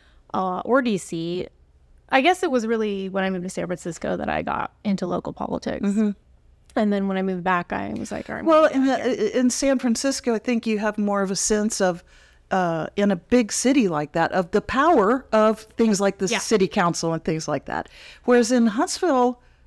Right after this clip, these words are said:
Speaker 2: they're kind of invisible.
Speaker 1: Yeah, I think, like, especially with San Francisco, in a lot of ways, as goes San Francisco, goes the rest of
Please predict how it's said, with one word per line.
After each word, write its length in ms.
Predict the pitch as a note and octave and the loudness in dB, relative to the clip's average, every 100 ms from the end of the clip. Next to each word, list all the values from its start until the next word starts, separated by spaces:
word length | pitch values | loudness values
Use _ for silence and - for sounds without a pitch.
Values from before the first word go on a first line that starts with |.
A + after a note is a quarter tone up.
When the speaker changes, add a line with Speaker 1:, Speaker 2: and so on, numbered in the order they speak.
| _ _ - | _ _ -10
Speaker 2:
they're 100 | A3+ | -8
kind 260 | - C4 | 0 2
of 80 | G#3+ | 4
invisible. 720 | G#3 F3 F3+ A3+ C#4 - - _ _ _ _ - _ C#4+ | 2 0 -2 -2 -6 -10 -18 _ _ _ _ -20 _ 0
Speaker 1:
Yeah, 480 | E4+ D4 A3 F3+ - | 2 4 2 0 -2
I 100 | B3 | -2
think, 260 | F4 D#4+ | -2 0
like, 220 | C#4+ C4 B3+ | 2 2 0
especially 340 | - D4 C#4+ | -2 -4 -2
with 120 | B3+ | -4
San 140 | G#3+ G3 | -2 -4
Francisco, 760 | G3 F#3 - A3 G#3+ A3 A3 - | -6 -8 -6 -2 0 0 -2 -2
in 100 | G#3 | -2
a 60 | |
lot 200 | G3+ F#3 G3+ | 2 2 2
of 60 | |
ways, 640 | F#3+ F#3 F#3 F3+ F#3+ - - _ _ _ | 2 0 0 -2 -6 -12 -20 _ _ _
as 540 | - G#3 G3 - - - | 2 4 4 -4 -16 -2
goes 240 | G#3+ G3 | 0 0
San 140 | - F#3+ | 0 -2
Francisco, 880 | F#3+ G3 - G3 F#3+ F#3+ F#3 G#3+ B3+ _ _ - B3 | -2 -4 -6 -2 0 0 0 -2 -8 _ _ -16 -6
goes 320 | G#3 G3 F#3 G3+ | 0 2 0 -2
the 80 | |
rest 340 | F#3 F3 - G3 | 0 -2 -2 -4
of 180 | F3 | -6